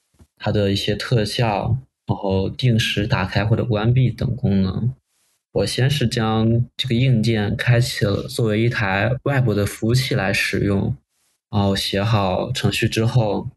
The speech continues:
将它的一些功能，就比如这个开关，还有它的亮度调节的接口写好，有点类似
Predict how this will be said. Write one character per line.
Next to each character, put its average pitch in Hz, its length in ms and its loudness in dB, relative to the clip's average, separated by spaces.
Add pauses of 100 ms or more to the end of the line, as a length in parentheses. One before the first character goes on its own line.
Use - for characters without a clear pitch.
将 107 200 0
它 110 220 2
的 101 180 0
一 101 80 0
些 101 640 -2
功 123 240 2
能， 98 280 0
就 107 120 -2
比 101 80 -2
如 92 160 2
这 107 120 0
个 104 100 0
开 107 260 -2
关， 113 440 2 (460)
还 104 100 -4
有 98 120 2
它 101 180 -4
的 101 260 2
亮 113 300 0
度 104 160 0
调 95 280 -2
节 95 220 -2
的 98 100 0
接 113 280 -2
口 101 260 -2
写 98 220 -2
好， 107 280 -2
有 101 120 -2
点 98 160 2
类 104 160 0
似 98 400 -2